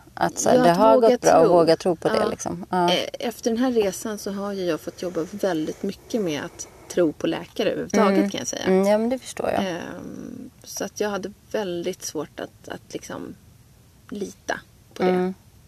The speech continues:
Speaker 1: Det hängde kvar i flera år, eller
Speaker 2: Ja,
Speaker 1: hänger det
Speaker 2: absolut.
Speaker 1: fortfarande kvar?
Speaker 2: Nej, eh, vi går ju på, Frank i, idag är ju en friskförklarad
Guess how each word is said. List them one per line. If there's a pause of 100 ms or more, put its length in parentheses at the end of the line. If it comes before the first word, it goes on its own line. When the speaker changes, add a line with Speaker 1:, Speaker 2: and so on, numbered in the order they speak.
(1300)
Speaker 1:
Det
hängde
kvar
i
flera
år,
eller
Speaker 2:
Ja,
Speaker 1:
hänger
det
Speaker 2:
absolut.
Speaker 1:
fortfarande
kvar? (600)
Speaker 2:
Nej,
eh, (1080)
vi
går
ju
på, (880)
Frank
i,
idag
är
ju
en
friskförklarad